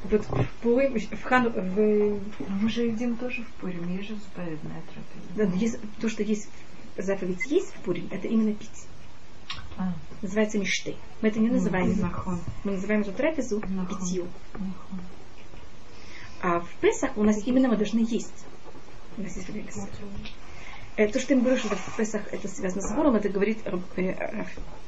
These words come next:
Speaker 1: Шимшон Пинкус. Просто, понимаете, это не то, что я, как сказали, как будто думают. У нас есть эта разница между, эм, органами, что у нас когда, когда нас
Speaker 2: Мгм.
Speaker 1: перехватывают.
Speaker 2: Мгм.
Speaker 1: Так вот, то, что, э, о чём был спор в Пурим, это был весь спор о носе.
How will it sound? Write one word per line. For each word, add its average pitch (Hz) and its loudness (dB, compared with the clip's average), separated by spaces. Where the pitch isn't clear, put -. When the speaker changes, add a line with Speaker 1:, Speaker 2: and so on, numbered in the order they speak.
Speaker 1:
Шимшон 208 0
Пинкус. - -4
Просто, 262 2
понимаете, 254 8
это 214 4
не 220 8
то, - 2
что - 0
я, 202 2
как 185 -2
сказали, 202 4
как 185 -2
будто 180 2
думают. 185 2
У 196 0
нас 208 2
есть - 4
эта 190 4
разница 208 0
между, 180 -4
эм, 185 0
органами, 180 0
что - -4
у 185 0
нас 180 0
когда, 180 -4
когда 202 4
нас 202 6
Speaker 2:
Мгм. - 0
Speaker 1:
перехватывают. - -2
Speaker 2:
Мгм. 190 0
Speaker 1:
Так 185 0
вот, 208 2
то, 240 0
что, 226 -2
э, 196 2
о 190 0
чём 226 2
был 196 2
спор 185 -4
в - -6
Пурим, 370 2
это 208 -2
был 208 -2
весь 208 -2
спор - -4
о 175 -4
носе. - -4